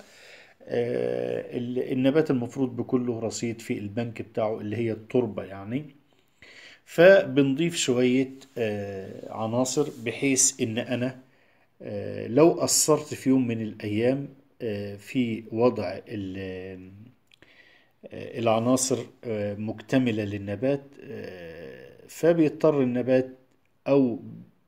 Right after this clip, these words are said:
بيلاقي عنده، آه، كمية، آه، موجودة في التربة. من ال-، الحاجات ال-، ال-، الأسمدة دي اللي هي،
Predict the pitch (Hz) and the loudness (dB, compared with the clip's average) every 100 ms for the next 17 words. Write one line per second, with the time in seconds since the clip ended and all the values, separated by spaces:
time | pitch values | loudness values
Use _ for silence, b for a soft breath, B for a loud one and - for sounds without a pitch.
0 | _ _ - 120 113 127 135 120 113 120 | _ _ -6 -2 2 4 4 2 -2 -2
1 | 117 123 123 - b b b b 110 104 | 0 0 0 -12 b b b b -4 -4
2 | 104 117 113 135 131 123 113 - _ _ | -2 -2 2 4 6 2 0 -10 _ _
3 | 110 104 101 98 98 95 95 98 98 104 | -10 -8 -8 -8 -12 -12 -14 -14 -14 -4
4 | 120 117 135 131 123 113 - 127 117 - | -2 0 2 4 4 0 0 0 0 -4
5 | - - 92 - - _ _ _ _ _ | -10 -10 -12 -14 -20 _ _ _ _ _
6 | B B B B B B - 120 165 208 | B B B B B B -8 0 4 4
7 | 185 - - 123 123 123 117 117 113 - | 0 -4 -2 -2 0 0 0 -4 -8 -10
8 | 117 123 127 - - - _ _ _ _ | -10 -10 -10 -10 -12 -16 _ _ _ _
9 | _ _ _ _ 117 104 - 117 147 151 | _ _ _ _ -10 -8 -4 2 2 2
10 | 117 107 110 110 110 101 101 98 98 98 | -4 -2 -2 -4 -6 -8 -8 -8 -8 -10
11 | 98 95 95 117 - _ - 120 - - | -12 -14 -16 -18 -20 _ -6 -4 0 0
12 | 143 135 120 143 160 170 - 123 117 123 | 0 2 4 4 4 0 -6 -6 -4 0
13 | 127 120 123 | 0 0 -4